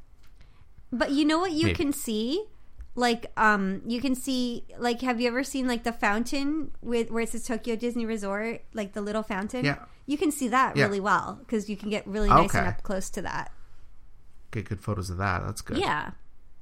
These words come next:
Speaker 2: Awesome.
Speaker 1: All right.
Speaker 2: Ooh, I think
Speaker 1: Sorry. <laughs> It's, can you tell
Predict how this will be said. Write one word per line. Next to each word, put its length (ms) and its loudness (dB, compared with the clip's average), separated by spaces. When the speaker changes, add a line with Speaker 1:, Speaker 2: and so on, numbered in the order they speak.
Speaker 2:
Awesome. 600 -2
Speaker 1:
All 80 -8
right. 240 -12
Speaker 2:
Ooh, 260 -2
I 100 0
think 200 -4
Speaker 1:
Sorry. 260 4
<laughs> 80 0
It's, 240 -4
can 180 4
you 160 8
tell 120 8